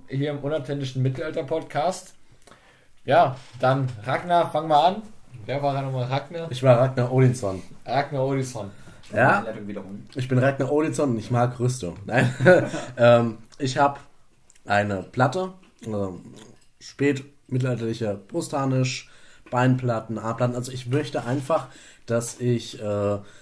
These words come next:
Speaker 2: dass die Leute voll ausholen können, wenn sie es mögen und, ähm, ich ohne blaue Flecken am besten rauskomme und am besten auch ohne Gelenkprobleme. Es soll, es sollen einfach keine Platzwunden entstehen. Damals hatte ich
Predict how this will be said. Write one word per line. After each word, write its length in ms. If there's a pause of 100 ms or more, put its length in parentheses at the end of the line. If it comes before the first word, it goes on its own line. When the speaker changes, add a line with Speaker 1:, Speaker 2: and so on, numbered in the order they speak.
(720)
Speaker 2:
dass 160
die 60
Leute 240
voll 200
ausholen 500
können, 240
wenn 160
sie 60
es 120
mögen 460
und, 420
ähm, 460 (320)
ich 380
ohne 220
blaue 300
Flecken 360
am 100
besten 300
rauskomme 680
und 380
am 320
besten 300
auch 120
ohne 280
Gelenkprobleme. 1160 (280)
Es 120
soll, 300 (200)
es 120
sollen 180
einfach 200
keine 160
Platzwunden 380
entstehen. 280
Damals 320
hatte 140
ich 200